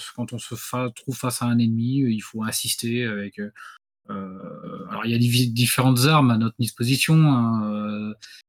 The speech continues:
euh, à cracher du feu avec le crâne ou avec un espèce de pistolet, mais il faut vraiment lourdement assister sur des, euh, sur des ennemis, euh, qui finissent assez rapidement par être assez pénibles parce qu'il leur en faut quand même, enfin, même dès le début, ils en encaissent pas mal, mais,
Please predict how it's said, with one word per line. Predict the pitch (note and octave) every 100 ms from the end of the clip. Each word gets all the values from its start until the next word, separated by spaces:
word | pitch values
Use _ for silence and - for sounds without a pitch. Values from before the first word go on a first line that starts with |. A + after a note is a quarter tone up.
| _ -
euh, | G2 G2 F#2+ F#2+ G#2 G#2+
à | G#2
cracher | - - - A#2
du | A2+
feu | - B2+
avec | A#2 -
le |
crâne | A2+ - B2
ou | A#2 G#2+
avec | G#2 G#2+ G#2
un | G#2+ G#2
espèce | G#2+ - A#2
de | A2+
pistolet, | - - A#2+ C3+
mais | C#3
il | A#2+
faut | -
vraiment | G#2+ A2+ B2 B2
lourdement | C3 B2+ C3 B2+
assister | A#2+ - - B2+ B2 B2
sur | A2 - G#2+
des, | G#2+ G#2
euh, | G2+ F#2+ - _ _ _ - -
sur | - B2
des | B2 A#2
ennemis, | A#2+ C3 D3 - - - _ _ A#2
euh, | A2+ A2+ A#2
qui | - A#2+
finissent | G#2+ - B2+ C3+ - _ _
assez | A#2 - C3+
rapidement | B2 B2+ C3+ A#2+
par | A2+ G#2+
être | A2+
assez | G#2 - A#2 _
pénibles | C3+ B2 C#3 A#2+
parce | A2
qu'il | - A2
leur | G#2
en |
faut | A2 -
quand | A#2 A2+
même, | A2+ G#2+
enfin, | G2+ A#2
même | B2+ A#2+
dès |
le | B2
début, | C3+ C#3 D3+
ils | B2
en | A2+
encaissent | A2+ A2+
pas | B2
mal, | B2 C#3
mais, | A2+ G#2+